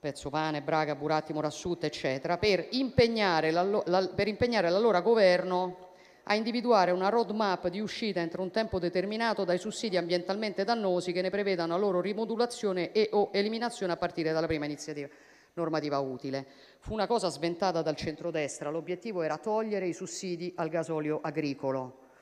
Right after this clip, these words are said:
Al tempo non ci si riuscì, questo governo ha prorogato i sussi-, i, i sussidi sul gasolio agricolo, che sono esattamente quello che la gran parte degli al-, degli agricoltori sta contestando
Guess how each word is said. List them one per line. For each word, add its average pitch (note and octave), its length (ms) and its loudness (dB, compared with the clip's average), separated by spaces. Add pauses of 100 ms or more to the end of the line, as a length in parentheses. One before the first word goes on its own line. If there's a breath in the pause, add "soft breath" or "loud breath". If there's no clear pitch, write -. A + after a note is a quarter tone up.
(280 loud breath)
Al F#3+ 200 4
tempo E3 540 2
non D#3 180 -6
ci D#3 100 -10
si C#3+ 120 -6
riuscì, G3 520 -6
questo G3 320 -4
governo E3+ 380 0
ha D#3 40 -2
prorogato D#3+ 600 -2
i D#3+ 80 -6
sussi-, - 420 -10
i, D#3 300 -4
i D3 60 -4
sussidi E3 420 -4
sul D#3+ 140 -6
gasolio E3+ 320 0
agricolo, F#3 400 0
che E3 100 0
sono E3+ 260 -2
esattamente F#3 800 2 (380 loud breath)
quello G#3 180 4
che F#3 80 6
la F#3 80 8
gran F#3 220 6
parte A3 280 6
degli F#3 280 2
al-, F#3 260 2
degli F#3+ 220 2
agricoltori G#3 560 4
sta F3 180 -2
contestando E3 840 0